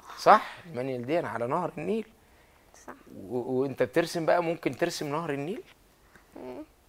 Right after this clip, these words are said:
Speaker 1: يعني ممكن تقوم قايل لبابا وماما كده: "أنا عايز أروح أقعد على النيل علشان، وهاتولي ورقة وقلم كده وأقعد أرسم بقى المراكب والحاجات دي"؟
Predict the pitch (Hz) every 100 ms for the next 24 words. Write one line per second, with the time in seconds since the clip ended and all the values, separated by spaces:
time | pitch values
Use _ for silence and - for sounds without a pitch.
0 | - 95 98 110 123 135 - 110 - -
1 | - 127 123 104 123 123 110 123 120 -
2 | 120 110 101 123 120 107 123 123 127 120
3 | 170 170 160 127 110 92 95 - 135 -
4 | - - - 98 - 139 117 127 117 107
5 | 117 127 104 131 117 107 113 - _ _
6 | _ - _ _ - 127 123 - 113 -
7 | 117 107 123 - 110 127 98 123 160